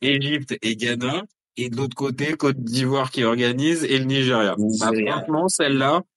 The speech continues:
Speaker 1: je,
Speaker 2: Mhm.
Speaker 1: je suis pas un expert vraiment du football africain complet, mais alors celle-là, franchement, fallait la trouver. Je, je pense
Speaker 2: Oui,
Speaker 1: que
Speaker 2: mais,
Speaker 1: c'est
Speaker 2: mais, mais là, mais là, mais là, on arrive au point où on a quand même quatre favoris, aucun qui, qui finit en tête du groupe. Là, ça va un peu,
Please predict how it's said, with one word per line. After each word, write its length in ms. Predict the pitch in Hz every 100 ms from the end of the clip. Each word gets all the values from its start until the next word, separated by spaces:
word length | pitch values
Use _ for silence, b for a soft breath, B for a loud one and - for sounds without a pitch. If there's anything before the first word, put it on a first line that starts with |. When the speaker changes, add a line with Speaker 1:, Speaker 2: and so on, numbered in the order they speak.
| -
Speaker 1:
je, 460 | 117 123 123 120 113
Speaker 2:
Mhm. 60 | - B 98
Speaker 1:
je 80 | 101
suis 140 | 127
pas 200 | 147 170
un 80 | 165
expert 520 | 165 160 - 170 131
vraiment 400 | 110 117 139 139
du 140 | 123 113
football 340 | - 104 117
africain 420 | 117 - 120 127
complet, 400 | 117 113 127 151 170 B B
mais 100 | 104
alors 220 | 107 104
celle-là, 340 | - 135 135 147
franchement, 400 | - 131 143 143
fallait 240 | 135 127
la 80 | 120
trouver. 300 | 113 90 76 _ -
Je, 720 | 95 95 104 98 95 95 95 95
je 180 | 92 92
pense 160 | - 113
Speaker 2:
Oui, 120 | 170
Speaker 1:
que 40 |
Speaker 2:
mais, 120 | 208 127
Speaker 1:
c'est 120 | 87
Speaker 2:
mais, 180 | 120 -
mais 80 | 123
là, 120 | 135 -
mais 100 | 123
là, 140 | 123 -
mais 120 | 123
là, 160 | 139 170
on 20 |
arrive 300 | 120 113 127
au 100 | 123
point 200 | - 185
où 20 |
on 140 | 160 113
a 80 | -
quand 160 | 110
même 160 | 110 110
quatre 200 | 143 143
favoris, 520 | 139 131 135 147 160
aucun 360 | 123 - 151 151
qui, 380 | - 107 104 101
qui 140 | -
finit 220 | - 107 107
en 60 |
tête 200 | 101 110
du 120 | 131
groupe. 240 | 156 165 123
Là, 160 | 98
ça 140 | 92 82
va 160 | 90
un 100 | 90
peu, 720 | 90 95 92 92 87 87 82